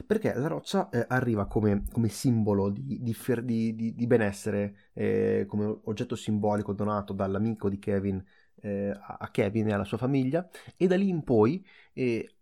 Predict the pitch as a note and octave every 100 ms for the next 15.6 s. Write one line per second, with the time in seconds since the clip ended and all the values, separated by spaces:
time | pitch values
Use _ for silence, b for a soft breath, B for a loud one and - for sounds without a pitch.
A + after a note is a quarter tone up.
0 | _ _ F3+ F#3+ F#3 G3+ G3 G3+ G3+ A2
1 | A2 G#2+ A#2+ F#2+ F#2+ _ _ D3 G#2+ G#2
2 | G2+ G#2 G#2 b b - A2+ G#2+ G#2+ F#2+
3 | G2+ - _ _ - D3+ F3 D#3 D3 C#3+
4 | B2+ A#2+ - F3+ D#3 - C#3 C3+ - _
5 | - C#3 C3+ B2+ - - B2 C3 A2 A#2
6 | A2+ A#2 A#2+ A2+ C#3 D3 b - B2 E3
7 | D#3+ A2 - A2+ G#2 G2+ G2 G2 G#2+ G2
8 | G#2 - G#2 G#2+ F#2 F#2+ G2 F#2 F#2 b
9 | b - C3 D#3 E3 D#3+ b b B2 -
10 | - B2 B2+ C3 C3+ C3+ - G#2 G2+ F#2+
11 | G2 A2 G2+ G#2 G2+ G#2 G#2 G2+ - _
12 | - C3 - A#2 A2 F2+ F#2+ b b b
13 | - B2 D3 - E3 G2+ E3 A2+ G2+ G2
14 | F#2+ G#2 G2+ G2 B2+ G3 G3+ A2+ A2 A2
15 | A#2 A2 G#2 F#2+ G#2+